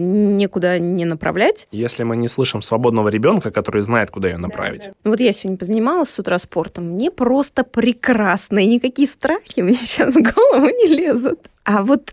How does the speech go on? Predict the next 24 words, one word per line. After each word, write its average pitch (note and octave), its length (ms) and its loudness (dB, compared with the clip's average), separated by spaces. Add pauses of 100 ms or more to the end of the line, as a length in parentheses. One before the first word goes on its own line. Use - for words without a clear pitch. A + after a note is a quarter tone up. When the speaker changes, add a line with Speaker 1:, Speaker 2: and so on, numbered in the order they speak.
(140)
Speaker 1:
ещё C4 360 2
такой, A#3 340 4
знаешь, G3+ 340 2
момент, B3 520 6
если G#3 340 0
говорить G#3 440 2
про G#3 140 2
то, A#3 540 4 (140)
стало A#3 420 2
ли A3+ 100 2
больше G#3+ 340 2
страхов. - 640 -4
Но G#3+ 440 2 (100)
наше A3+ 400 2
же G#3 140 2
время A#3+ 580 4 (160)
сейчас - 680 -6
называют A#3 840 0
временем C4+ 480 2
неопределённости. G#3+ 1040 -2
Вот G#3+ 160 0
эта D4+ 240 2
вот - 260 -2
неопределённость, A#3+ 1300 2